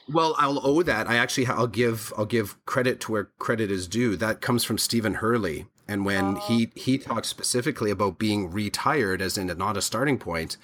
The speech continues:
Speaker 1: but sort of putting on that next set of, you know, wherever the journey's gonna take you next.
Speaker 2: I
Speaker 1: So
Speaker 2: really love that. I
Speaker 1: I will
Speaker 2: love that. Yeah.
Speaker 1: So with this being the next
Speaker 2: Mm-hmm.
Speaker 1: possibility,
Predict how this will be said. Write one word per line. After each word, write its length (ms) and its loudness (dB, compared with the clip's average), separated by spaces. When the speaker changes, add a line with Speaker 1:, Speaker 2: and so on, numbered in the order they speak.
Speaker 1:
but 160 2
sort 160 2
of 140 -2
putting 280 2
on 200 2
that 200 0
next 280 0
set 420 0
of, 340 -4
you 120 -4
know, 100 -2
wherever 340 2
the 80 4
journey's 300 0
gonna 180 -2
take 240 -4
you 60 -2
next. 440 -6
Speaker 2:
I 60 -2
Speaker 1:
So 300 4
Speaker 2:
really 260 2
love 380 0
that. 380 0
I 120 -2
Speaker 1:
I 40 0
will 100 -6
Speaker 2:
love 520 2
that. 160 -10
Yeah. 80 -6
Speaker 1:
So 320 2
with 260 0
this 200 0
being 580 2
the 140 0
next 540 0
Speaker 2:
Mm-hmm. 140 -16
Speaker 1:
possibility, 880 -2